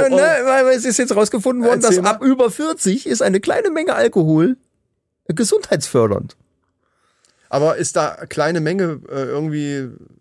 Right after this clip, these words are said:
Speaker 2: Naja,
Speaker 1: bekannt?
Speaker 2: man soll sich
Speaker 1: Also
Speaker 2: halt nicht jetzt komplett abschießen, ne? Sondern halt so eine kleine, so ein Glas Rotwein zum Beispiel oder
Speaker 1: Oder so ein
Speaker 2: ein, oder
Speaker 1: Fläschchen
Speaker 2: eine
Speaker 1: Bier, was
Speaker 2: Flasche
Speaker 1: ich hier
Speaker 2: Bier
Speaker 1: hab.
Speaker 2: zum Beispiel, genau.
Speaker 1: Was wir uns jetzt
Speaker 2: Genau.
Speaker 1: aufmachen, oder?
Speaker 2: Und, äh, die haben festgestellt, dass in einer Vergleichsstudie,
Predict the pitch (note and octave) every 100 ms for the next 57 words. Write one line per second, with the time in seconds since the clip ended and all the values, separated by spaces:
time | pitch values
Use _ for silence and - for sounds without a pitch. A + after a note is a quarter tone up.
0 | _ _ _ _ _ _ - C3 D3 E3
1 | D3 B2+ D3 D3 D3 C#3+ D3 C3 C#3 -
2 | - D3+ C3 D3 - G3+ - C3 G#2+ G#2+
3 | A#2 C#3 C3+ C3+ C3+ D3 D3 D3 D#3+ D#3
4 | D3+ C#3 A2+ G#2 B2+ - - F#3+ D3 G3+
5 | G3+ D3+ C#3 B2+ A2+ A2+ G#2+ G#2 - G#2+
6 | G2+ A2+ G#2+ C#3 F3 F#3+ G#3 B3+ G#3+ G#3+
7 | B3 F#3 A3+ G#3+ F#3+ C#3+ A#3 B3+ B3 G#3
8 | - D4+ F3 F#3 - G3 - D3+ E3 F#3+
9 | - B2+ C3 F3+ G#3+ A3 - B3+ B3+ C4
10 | C3+ C3 C3 F#3 A3 - _ _ _ _
11 | _ _ _ _ _ _ - F3+ G3+ -
12 | F3 F#3+ F#3 G3+ F#3+ B3+ A#3+ B3 - A3
13 | - G3 F3+ E3 C3+ C3+ A#2+ B2 - C3+
14 | E4 - E3 C3 C3 C3